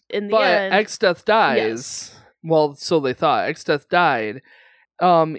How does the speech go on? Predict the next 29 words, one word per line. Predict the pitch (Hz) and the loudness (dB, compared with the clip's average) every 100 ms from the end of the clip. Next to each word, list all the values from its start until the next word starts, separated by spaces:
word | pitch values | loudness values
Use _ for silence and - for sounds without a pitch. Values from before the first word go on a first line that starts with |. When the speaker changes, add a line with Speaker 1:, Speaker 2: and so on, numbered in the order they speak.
| - | -10
Speaker 2:
you | 165 175 | -2 2
end | 202 240 | 2 4
up | 220 185 - _ | 2 0 -8 _
at | 180 165 160 | 2 2 0
this | - 160 - 147 | -2 -4 -4 -6
merged | 156 165 175 160 - | 0 2 0 -4 -6
world | 147 143 120 101 127 _ _ _ _ | 0 0 0 -4 -8 _ _ _ _
where | 143 156 147 147 139 139 131 - | -2 2 4 4 4 4 2 -4
you | 151 160 | -6 -4
think | - 240 247 | 0 -2 2
everything | 214 202 196 170 | 0 0 -2 -4
is | 160 | -4
fine, | - 196 190 190 190 185 185 _ _ _ | 0 2 2 0 -4 -8 -12 _ _ _
and | 151 156 151 147 - | -2 2 2 0 0
everyone's, | 175 220 214 196 165 | 0 2 2 2 0
like, | 151 - | -2 -2
happy | - 170 170 180 | -4 -2 -2 -6
because | 160 147 147 | -8 -6 -6
they're | 139 131 | -6 -2
back | 143 147 - | 0 0 -2
home. | 147 139 156 185 202 _ _ _ _ _ _ - | -4 -2 -4 -8 -12 _ _ _ _ _ _ 0
And, | 175 175 160 160 151 - | 2 4 2 0 -4 -6
um, | 170 151 147 135 131 131 _ _ _ _ _ _ - 151 _ | -4 -2 -4 -4 -6 -8 _ _ _ _ _ _ -18 -18 _
Bartz | 165 196 254 - - 156 - | 4 4 4 0 -8 -8 0
doesn't | 170 175 180 190 185 - - | 4 4 2 0 0 -4 -6
think | 180 160 | -4 -2
that | - | 0
it's | 147 147 | 0 0
over. | 139 117 - - - | -2 -2 -6 -10 -18